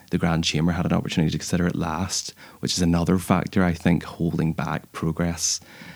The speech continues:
in, on a precedent basis, you know, speaking legally. Um, so again, I, I, what I'm hopeful and, and kind of what I think is interesting is is, is noting how the constitutional, political,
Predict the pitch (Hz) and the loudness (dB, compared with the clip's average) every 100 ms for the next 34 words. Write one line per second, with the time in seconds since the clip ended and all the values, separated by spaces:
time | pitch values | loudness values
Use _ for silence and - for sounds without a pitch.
0 | - - 87 - 82 - 82 - 104 104 | -12 0 0 2 -2 -2 -2 0 2 4
1 | 107 101 - - - 87 82 - - 80 | 4 2 0 -2 2 0 0 -2 0 0
2 | 76 87 101 98 - 80 80 78 85 85 | 2 4 4 2 0 -2 0 0 -2 -6
3 | _ _ _ _ - - - - - - | _ _ _ _ -14 -14 -16 -20 -4 2
4 | 92 90 90 90 - - 101 98 107 95 | 4 6 6 6 2 2 6 6 6 4
5 | - 85 85 85 85 85 82 82 85 85 | 2 0 2 0 0 2 0 -2 -2 -2
6 | - - - - - - 82 87 80 87 | -4 -14 -20 -20 -12 -2 2 2 2 0
7 | 82 85 90 107 92 - 90 87 82 80 | 2 2 4 4 4 2 2 2 2 0
8 | - - - - - - - 87 - - | -2 -6 -10 -20 -20 -14 -4 -2 -2 -6
9 | - - 82 - 90 90 85 95 85 82 | -6 -2 -2 0 4 4 6 4 4 0
10 | 82 90 85 - 76 - 82 82 - - | 0 0 0 0 0 2 2 2 -2 -2
11 | 82 82 | 0 -2